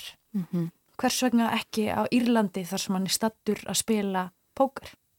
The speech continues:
Speaker 1: Já, án þess að ég fari út í það í neinu smáatriðum, þá getum við þetta tekið það fram bara mjög skýrt að Jón þekkti engan á Írlandi. Jón var ekki búinn að vera á Írlandi í einu sinni sólarhring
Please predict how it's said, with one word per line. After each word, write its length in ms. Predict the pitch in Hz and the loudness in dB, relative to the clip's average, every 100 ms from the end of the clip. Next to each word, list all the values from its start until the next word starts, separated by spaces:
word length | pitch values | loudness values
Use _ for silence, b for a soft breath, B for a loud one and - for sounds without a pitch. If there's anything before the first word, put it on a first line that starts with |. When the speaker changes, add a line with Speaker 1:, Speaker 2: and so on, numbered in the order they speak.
| - | 0
Speaker 1:
Já, 180 | 196 202 | 2 4
án 120 | 196 | 2
þess 140 | 214 | 2
að 60 | 214 | 0
ég 40 | 196 | 6
fari 200 | 226 220 | 6 6
út 200 | 254 - | 4 4
í 40 | |
það 100 | 226 | 4
í 60 | 202 | 4
neinu 180 | 226 208 | 4 2
smáatriðum, 520 | 233 240 - 175 165 | 2 0 0 -8 -8
þá 80 | 190 | -10
getum 200 | - - | -8 -4
við 140 | 196 | -4
þetta 120 | - 196 | -6 -2
tekið 240 | 226 - | -2 0
það 100 | 202 | -4
fram 220 | 190 254 262 | 4 4 4
bara 300 | 190 180 185 190 | 2 2 2 2
mjög 220 | 214 - | 0 0
skýrt 280 | 320 - - | -4 -4 -2
að 160 | 190 - _ _ _ - | -2 -4 _ _ _ 0
Jón 140 | 220 208 | 2 2
þekkti 500 | - 269 - - 220 | 0 -4 -6 0 4
engan 420 | 208 - 202 214 | 4 2 -4 -2
á 120 | - 202 - | -2 0 2
Írlandi. 360 | 277 185 - - _ _ _ _ | 2 0 -4 -20 _ _ _ _
Jón 220 | 214 220 | 4 6
var 120 | 214 220 | 6 4
ekki 180 | - | 0
búinn 200 | 220 214 | -2 0
að 60 | 202 | 2
vera 500 | 233 254 214 202 214 _ _ - | 2 4 4 2 -2 _ _ 2
á 80 | 226 262 | 4 6
Írlandi 580 | 247 240 202 185 185 - | 4 2 2 0 -2 -6
í 380 | - 208 202 196 - | -6 -2 -2 -2 4
einu 200 | 233 247 | 4 6
sinni 140 | 214 | 4
sólarhring 440 | - 262 196 156 | 6 6 4 0